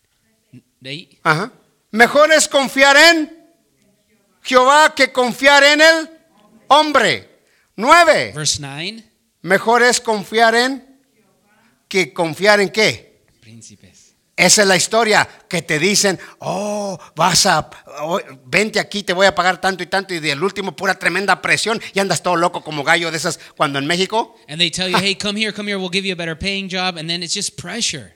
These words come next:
Speaker 2: So, andas como lo-, allá en México matábamos las gallinas a la vuelta y vuelta y se les saltaba el pescuezo y la gallina andaba brinque, brinque, brinque, brinque y tal no
Speaker 1: In,
Speaker 2: se moría.
Speaker 1: in Mexico, how they kill the chickens is they twist their head off and the chicken be
Speaker 2: Y
Speaker 1: just
Speaker 2: allá andan
Speaker 1: running
Speaker 2: muchos
Speaker 1: around.
Speaker 2: cristianos
Speaker 1: And that's how many Christians are.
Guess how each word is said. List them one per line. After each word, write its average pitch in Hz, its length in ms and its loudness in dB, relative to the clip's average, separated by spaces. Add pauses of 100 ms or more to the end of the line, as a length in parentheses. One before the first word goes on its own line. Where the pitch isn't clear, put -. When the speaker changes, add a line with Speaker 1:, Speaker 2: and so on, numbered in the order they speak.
(120)
Speaker 2:
So, 269 360 0 (240)
andas 269 340 2
como 240 220 -2
lo-, 233 120 -2
allá 214 220 4
en 269 80 -2
México 254 300 2
matábamos 240 360 2
las 214 140 2
gallinas 196 380 0
a 180 80 0
la 156 80 2
vuelta 202 260 -4
y - 20 -6
vuelta 233 400 0 (160)
y 160 60 -12
se 175 160 -4
les 151 80 0
saltaba 151 320 0
el 196 80 2
pescuezo 208 500 -4
y 190 60 -2
la 156 80 0
gallina 147 280 -6
andaba 180 260 0
brinque, 165 320 -6
brinque, 160 260 -8
brinque, 156 240 -8
brinque 151 340 -6 (240)
y 165 80 -10
tal 196 120 4
no - 60 2
Speaker 1:
In, 180 40 -2
Speaker 2:
se 214 80 2
moría. 185 400 2
Speaker 1:
in 143 140 -12
Mexico, 175 340 -6
how 165 220 -6
they 147 100 -8
kill 180 220 -8
the 147 120 -10
chickens 170 360 -10
is 139 120 -12
they 143 140 -8
twist 165 320 -12
their 143 100 -12
head 160 140 -8
off 165 180 -10
and 143 80 -14
the 120 60 -14
chicken 151 240 -12
be 139 80 -14
Speaker 2:
Y 127 40 -14
Speaker 1:
just 131 100 -6
Speaker 2:
allá 151 160 2
andan 180 220 0
Speaker 1:
running 170 100 -4
Speaker 2:
muchos - 160 -8
Speaker 1:
around. - 60 -20
Speaker 2:
cristianos 175 680 -4
Speaker 1:
And 131 80 -18
that's 175 160 -8
how 214 80 -6
many 202 220 -6
Christians 196 440 -6
are. 95 280 -14